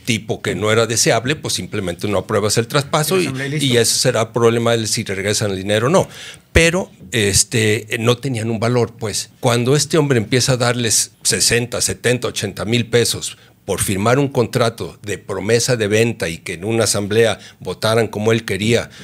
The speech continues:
Speaker 1: o a lo mejor fue más, ¿eh? No me creas la cantidad porque
Speaker 2: Claro.
Speaker 1: no lo sé, pero no era una cantidad importante. Pero desde ahí ya se estaban bajando los pantalones todos, porque nunca se imaginaron que un certificado pudiera valer ese, esa cantidad,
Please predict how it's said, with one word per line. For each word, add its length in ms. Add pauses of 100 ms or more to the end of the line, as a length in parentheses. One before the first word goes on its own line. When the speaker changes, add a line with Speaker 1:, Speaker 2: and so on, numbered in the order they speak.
(120)
Speaker 1:
o 140
a 20
lo 100
mejor 200
fue 160
más, 300
¿eh? 80
No 160
me 160
creas 240
la 100
cantidad 480
porque 540
Speaker 2:
Claro. 240
Speaker 1:
no 280
lo 120
sé, 360
pero 460
no 220
era 160
una 220
cantidad 320
importante. 640 (280)
Pero 260
desde 280
ahí 120
ya 100
se 80
estaban 280
bajando 320
los 160
pantalones 600
todos, 600
porque 240
nunca 280
se 120
imaginaron 540
que 140
un 100
certificado 840 (300)
pudiera 340
valer 320
ese, 440
esa 220
cantidad, 520